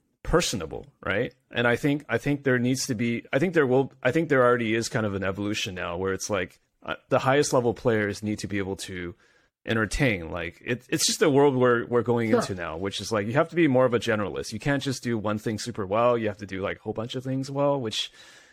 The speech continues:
Speaker 1: in a way is kind of antithetical to, like, being, having extreme focus on, on being the best Magic player, but it's, uh, it is what it is, right? The world is just sort of evolving.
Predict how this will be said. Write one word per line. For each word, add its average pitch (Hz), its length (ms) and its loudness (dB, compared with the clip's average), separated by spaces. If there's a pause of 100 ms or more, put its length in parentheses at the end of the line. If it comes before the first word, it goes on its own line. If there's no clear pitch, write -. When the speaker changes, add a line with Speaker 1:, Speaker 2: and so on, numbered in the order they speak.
Speaker 1:
in 123 100 0
a 127 60 4
way 139 180 6
is 131 120 2
kind 123 180 2
of 113 220 -2 (640)
antithetical 131 640 2
to, 139 160 0
like, 101 260 0
being, 104 300 -2
having 104 260 -4
extreme 101 340 -4
focus 151 540 -4
on, 127 400 0
on 120 220 -2
being 117 200 -2
the 113 60 0
best 107 240 -2
Magic 107 260 -2
player, 165 400 -2
but 110 320 2
it's, - 440 -4 (600)
uh, 104 120 0 (100)
it 165 100 4
is 214 140 4
what 160 160 6
it 120 100 4
is, 95 280 0
right? 110 240 -2
The 113 80 0
world 120 260 4
is 110 140 -4
just 107 180 -6
sort 101 220 0
of 95 200 -2 (180)
evolving. 92 440 -2